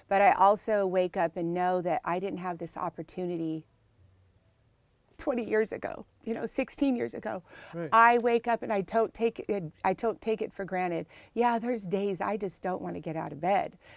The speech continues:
Speaker 1: There's days that I don't want to, you know, "Look, can I call so-and-so and see if you can open?" And, uh, more days than you'd think,
Speaker 2: Sure,
Speaker 1: you know?
Speaker 2: right, right.
Speaker 1: You know, it's just because it, it, you just, when you open your eyes, but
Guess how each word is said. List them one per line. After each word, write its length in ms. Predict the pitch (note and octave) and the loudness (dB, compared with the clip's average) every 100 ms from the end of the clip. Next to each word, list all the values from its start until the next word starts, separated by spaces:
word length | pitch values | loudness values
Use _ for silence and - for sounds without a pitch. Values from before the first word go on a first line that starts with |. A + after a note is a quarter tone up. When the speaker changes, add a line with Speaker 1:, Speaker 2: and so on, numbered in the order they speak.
| - | -2
Speaker 1:
There's 220 | F#3+ A3 F#3 | 4 4 4
days 360 | F#3 G3+ F#3 | 4 4 2
that 100 | E3 | 2
I 160 | E3+ F#3 | 2 2
don't 320 | F#3 F3 E3 | 0 0 0
want 320 | E3+ G#3+ - | 2 2 0
to, 320 | - F#3 E3+ E3+ | -2 2 2 2
you 140 | F#3+ | 0
know, 240 | F3+ E3+ - | 2 2 2
"Look, 160 | F#3+ - | -2 -4
can 140 | G#3+ | -4
I 100 | A3 | -6
call 340 | - G#3+ G3+ | -6 -6 -4
so-and-so 560 | F#3+ - F#3+ F#3+ - F3 | -4 -6 -6 -6 -6 -4
and 140 | F3 | -4
see 180 | E3 A3 | -6 -6
if 100 | G#3+ | -6
you 180 | F#3+ G3 | -4 -4
can 180 | G3 G3 | -4 -4
open?" 420 | F3+ F3+ F3 D#3+ - - - - | -4 -2 -4 -6 -10 -20 -12 -4
And, 420 | G3 F#3+ F3+ F3 - | 0 2 0 0 -2
uh, 180 | F#3 | -2
more 300 | E3+ F#3+ A#3+ | 0 2 2
days 320 | C#4 B3+ C4+ A#3 | 4 4 4 2
than 180 | A3+ | 0
you'd 220 | A3+ A3+ F#3 | 2 0 2
think, 420 | C4+ C#4+ E3 G3+ | 6 8 6 6
Speaker 2:
Sure, 140 | A#3 | 10
Speaker 1:
you 40 | A3 | 12
know? 280 | A#3 B3 | 12 12
Speaker 2:
right, 200 | A#3 B3 G#3+ | 8 6 4
right. 80 | A3 | 4
Speaker 1:
You 60 | |
know, 120 | C#4 | 6
it's 140 | C#4 C#4 | 8 6
just 180 | C4+ - | 2 2
because 540 | C#4 B3+ G#3+ A#3 - | 2 6 6 6 0
it, 200 | - A3+ | 2 2
it, 200 | - - - - | 2 -4 -6 -8
you 160 | G3 | -6
just, 260 | F#3 G#3+ - | -4 -4 -2
when 80 | G#3 | 0
you 80 | |
open 240 | G3 G3+ G#3+ | 2 2 0
your 120 | G3+ | 0
eyes, 340 | G#3+ C4 A3+ - | 2 2 0 0
but 160 | G3 | -2